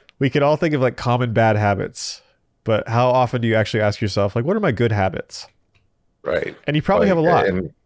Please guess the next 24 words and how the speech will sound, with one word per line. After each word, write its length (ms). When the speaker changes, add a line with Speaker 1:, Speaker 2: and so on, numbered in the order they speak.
Speaker 2:
and 440
one 160
of 80
the 80
big, 480
uh, 340
good 260
habits 440
that 120
I 60
could 220
think 240
of, 260
you 180
called 280
out 200
as 160
well, 300
and 80
that 140
was, 160
like, 140
exercise. 920
<laughs> 80